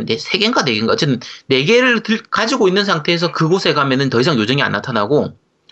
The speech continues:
나중에 요정을 한 두세 개 쓰고 나서 요정이 좀 약간 다시 떨어졌을 때 리필을 하러 가면 요정이 다시 있거든요.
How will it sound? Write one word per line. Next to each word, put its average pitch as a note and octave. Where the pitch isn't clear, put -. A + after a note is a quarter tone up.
나중에 F#3+
요정을 G#3+
한 G3
두세 D#3
개 G#3
쓰고 G#3+
나서 A3
요정이 F#3+
좀 E3
약간 A2+
다시 D#3+
떨어졌을 F#3
때 C#3+
리필을 E3+
하러 C#3+
가면 C#3+
요정이 D#3
다시 D#3+
있거든요. B2+